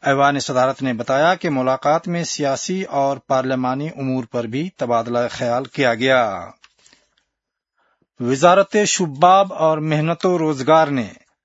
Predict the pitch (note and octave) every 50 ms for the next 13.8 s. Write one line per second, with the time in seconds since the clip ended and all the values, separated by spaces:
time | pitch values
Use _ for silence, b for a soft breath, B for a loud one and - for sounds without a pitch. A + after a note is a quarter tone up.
0 | _ _ _ _ - A2+ C3 D#3 F#3 G3+ G#3 G3 G3+ G3 F3+ - G#3+ G#3 G3+ F#3
1 | E3 D3+ D3+ D#3 D3+ C#3 D#3+ D#3+ F#3 F#3+ F3+ F3+ F3+ F#3+ G3+ G3+ G3 E3 D3+ D3
2 | - D#3+ D#3+ E3+ F3+ G3 F#3+ - - D#3 D#3 D3+ - - E3 E3 F3 F3+ E3+ -
3 | F3+ E3+ D#3 B2 A#2 B2 B2 C#3+ D#3+ F3 F3+ E3 - F3 F3 - C#3 C#3 C#3+ D#3
4 | F3 E3+ - - F3+ F3 D#3+ C#3+ C#3 C3 D#3 E3+ D#3 D3 C#3+ C#3+ C#3 C#3 C3 A#2+
5 | C#3+ C#3 C#3 B2 A2+ B2+ C3 C#3 D#3 F3 F#3+ F3+ - - C#3+ C3 B2+ C#3 D#3+ G3
6 | A3+ b b b b b b b b b b b - C#3 C#3 - D#3+ E3 F3 F3
7 | F3+ G3 G#3 G#3 - - G#3 F#3+ - - F3+ D3+ A#2+ C3 C#3 F3+ G#3 G#3 - -
8 | - - F3+ F3 D#3+ D3+ - - D3+ D3+ D#3+ F3 F#3+ G3 - - - D#3 D3+ E3
9 | D3 D3 D3 D3+ D3+ C#3+ C3+ B2 B2+ C#3 C3+ C#3+ E3+ F3 D#3 C#3+ C#3 C3+ C3 C3
10 | A2 - C3 C3 A#2+ A#2 G#2 C3 C3+ C3 B2+ A#2 G#2 G#2 G2+ - - _ _ b
11 | b b b b b b b b b C3 B2 C#3+ C#3+ A#2+ - - G3 F#3 E3 -
12 | - - E3 E3+ F#3 F#3+ F3 - F#3 F3+ F3 F#3+ F#3 E3+ F3+ - - F#3+ F#3+ F#3
13 | C3+ B2+ C#3+ D3 B2+ - C#3 C#3+ C3 C#3+ C#3+ D3 D3 D3 C#3+